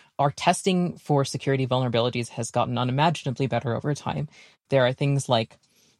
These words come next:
fuzzers. There's a thing called American Fuzzy Lop. Look it up. It's a piece of software that generates inputs to systems to try and cause undefined behavior and things like that.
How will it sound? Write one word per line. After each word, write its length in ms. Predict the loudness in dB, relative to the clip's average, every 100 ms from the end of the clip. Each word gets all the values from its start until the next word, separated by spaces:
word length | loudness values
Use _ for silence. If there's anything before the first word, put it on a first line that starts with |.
| 4
fuzzers. 460 | 6 6 4 2
There's 180 | 0 -2
a 40 | -2
thing 120 | -2
called 240 | 0 -2 -2
American 440 | 0 0 0 -2
Fuzzy 280 | 0 0 2
Lop. 280 | 4 4 0 -8
Look 160 | -4 2
it 60 |
up. 180 | 2 2
It's 180 | -2 -2
a 40 |
piece 120 | 0
of 80 | 2
software 380 | 4 2 2 2
that 280 | 2 0 -2
generates 380 | 0 0 -2 -4 0
inputs 560 | 2 2 -2 -2 -14 -16 -6
to 140 | -2
systems 680 | 0 0 0 0 0 0 -4 -14 _ -6
to 80 |
try 220 | 0 2 2
and 360 | 2 0 -2
cause 440 | 0 4 4 2 -4 2
undefined 560 | 2 4 2 2 0
behavior 460 | -2 0 0 2 2
and 120 | 2
things 300 | 2 0 0
like 200 | 0 0
that. 280 | 2 2 0